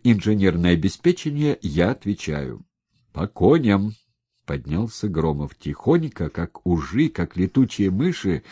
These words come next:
чтоб ни одна веточка не хрустнула, за первой же колонной". Когда за полчаса до рассвета разведчики вышли к широченной балке, мягкими уступами спускающейся к воде,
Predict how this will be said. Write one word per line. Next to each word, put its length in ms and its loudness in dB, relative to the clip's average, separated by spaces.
чтоб 360 -2
ни 120 2
одна 420 0
веточка 720 0
не 100 0
хрустнула, 760 0
за 260 -2
первой 520 0
же 200 -2
колонной". 800 -2
Когда 240 4
за 160 0
полчаса 540 -2
до 100 2
рассвета 500 0
разведчики 600 0
вышли 600 -2
к 40 -20
широченной 720 -2
балке, 560 -2
мягкими 560 -4
уступами 720 -4
спускающейся 1200 -6
к 100 -14
воде, 440 -2